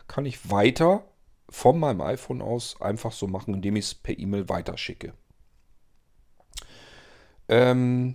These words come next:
das ist jetzt nur das Beispiel, wenn ich wirklich mal damit ankommen wollte, dass ich jetzt irgendwie mit der Textverarbeitung arbeiten wollte, mit einem Word-Dokument. Das alles kann ich genauso gut,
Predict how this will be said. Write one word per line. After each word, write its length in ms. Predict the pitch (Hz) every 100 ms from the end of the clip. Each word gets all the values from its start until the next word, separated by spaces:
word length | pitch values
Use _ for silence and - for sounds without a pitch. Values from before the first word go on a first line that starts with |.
| - -
das 200 | 139 170
ist 120 | -
jetzt 220 | 160 -
nur 120 | 175
das 160 | 196 -
Beispiel, 920 | - 107 135 - - 147 139 135 127
wenn 160 | 113 117
ich 320 | 113 113 - - -
wirklich 340 | 117 135 -
mal 440 | 110 110 113 117 - _ _ _ _ _ _ _ -
damit 420 | 110 113 113 -
ankommen 540 | 123 139 131 123 117
wollte, 360 | 98 110 117 113
dass 180 | 104 104
ich 60 |
jetzt 160 | 101 -
irgendwie 440 | 107 110 107 104 101
mit 160 | 104
der 120 | 92
Textverarbeitung 800 | - 113 - 117 104 107 101 85
arbeiten 420 | 98 135 165 143
wollte, 280 | 131 131 123
mit 120 | 110
einem 140 | 113 98
Word-Dokument. 720 | 98 - 131 120 113 117 - - - - - -
Das 160 | 127
alles 320 | 120 147 165 -
kann 160 | 135
ich 140 | 131 -
genauso 440 | 107 98 113 104
gut, 440 | 95 113 110 -